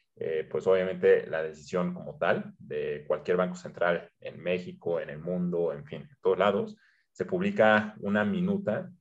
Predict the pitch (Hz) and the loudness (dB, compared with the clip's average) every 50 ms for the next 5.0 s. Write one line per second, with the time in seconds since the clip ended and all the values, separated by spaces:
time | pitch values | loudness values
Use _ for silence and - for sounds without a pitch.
0 | _ _ _ _ - 85 85 87 85 87 85 85 85 85 82 - - _ _ _ | _ _ _ _ 0 2 4 4 4 4 4 4 4 2 0 -2 -10 _ _ _
1 | _ _ 92 90 90 90 90 - - 104 107 107 107 107 107 110 104 - - - | _ _ 0 2 2 0 -2 -4 -2 0 4 6 8 10 10 10 8 4 0 -10
2 | _ _ _ _ 98 90 90 - 113 120 120 117 - 120 113 110 104 101 104 95 | _ _ _ _ -2 -2 2 2 4 4 4 6 6 6 6 6 4 4 -2 -8
3 | 90 - - 117 113 104 - - - - - 98 98 92 - 110 101 95 85 82 | -8 -2 2 2 2 2 0 -6 -8 -2 0 0 0 0 2 4 4 4 4 0
4 | - - _ _ _ _ _ _ _ - 92 90 90 110 107 110 117 113 110 - | -6 -16 _ _ _ _ _ _ _ -10 -4 2 2 2 6 8 8 6 6 4